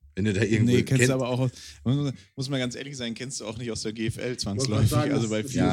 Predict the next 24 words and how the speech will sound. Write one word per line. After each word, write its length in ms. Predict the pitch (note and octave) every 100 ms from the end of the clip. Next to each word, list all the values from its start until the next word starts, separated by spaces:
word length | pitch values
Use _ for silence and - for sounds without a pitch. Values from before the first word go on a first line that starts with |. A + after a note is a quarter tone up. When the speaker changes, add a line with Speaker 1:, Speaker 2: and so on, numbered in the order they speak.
| A2
Speaker 3:
man 100 | -
schon 0 |
Speaker 2:
G 60 | A2+
F 0 |
L-Teams 240 | C3 C3
ist 80 | B2
Speaker 3:
sagen, 80 | A2
Speaker 2:
es 60 |
Speaker 3:
ja. 40 | G2+
Speaker 2:
auch 140 | A2+
nicht 180 | A#2 G#2
so. 200 | G2+ G2+ _ _ _
Speaker 3:
Also 240 | B2+ B2+ C3
das 160 | C#3
Speaker 1:
Ja, 160 | D3 -
Speaker 3:
ist, 40 |
glaub 160 | D#3 D3
Speaker 1:
ja, 120 | -
Speaker 3:
ich, 60 | -
Speaker 1:
also 160 | D3+
Speaker 3:
eine, 180 | D3 D3
eine 200 | D3 D3
Speaker 1:
ich 60 | C3+
Speaker 3:
Seltenheit. 840 | C#3+ D#3+ E3 C#3 C#3 C3+ B2+ -